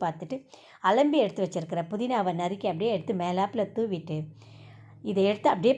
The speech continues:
பரிமாறுங்க. பிள்ளைங்க வந்து வ-, பிள்ளைங்கனே இல்லை, இந்த பொ-, புடலங்காய் பொரியல் வந்து அவ்வளோ சூப்பராக இருக்கும். மறுபடியும் ஒரு முறை டேஸ்ட் பார்த்துட்டு அதுக்கு தகுந்த மாதிரி சால்ட் பயன்படுத்திக்கலாம். மறக்காம நீங்க வந்து கண்டிப்பா இதை செய்து சாப்பிட்டு பார்த்துடுங்க. கண்டிப்பா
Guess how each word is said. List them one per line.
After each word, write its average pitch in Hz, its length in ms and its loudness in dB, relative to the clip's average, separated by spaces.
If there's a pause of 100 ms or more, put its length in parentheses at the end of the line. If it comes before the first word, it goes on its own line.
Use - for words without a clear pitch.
பரிமாறுங்க. 202 560 2 (600)
பிள்ளைங்க 269 360 4
வந்து 226 240 2
வ-, 208 240 4
பிள்ளைங்கனே 294 440 4 (100)
இல்லை, 160 140 -2 (180)
இந்த 190 120 0 (120)
பொ-, 233 320 6
புடலங்காய் 254 520 4
பொரியல் 196 340 2
வந்து 220 200 0
அவ்வளோ 175 260 -2
சூப்பராக 180 380 -2
இருக்கும். 180 280 -6 (640)
மறுபடியும் 233 480 4
ஒரு 208 120 4
முறை 247 120 2 (160)
டேஸ்ட் 208 260 -2 (120)
பார்த்துட்டு 214 420 2
அதுக்கு 185 220 -2
தகுந்த 214 360 2
மாதிரி 240 240 2 (220)
சால்ட் 196 380 0
பயன்படுத்திக்கலாம். 175 680 -4 (600)
மறக்காம 208 560 2 (540)
நீங்க 214 220 -4
வந்து 202 260 0
கண்டிப்பா 202 400 2
இதை 175 160 -2
செய்து 196 300 0
சாப்பிட்டு 185 340 0
பார்த்துடுங்க. 202 420 -2 (160)
கண்டிப்பா 302 540 4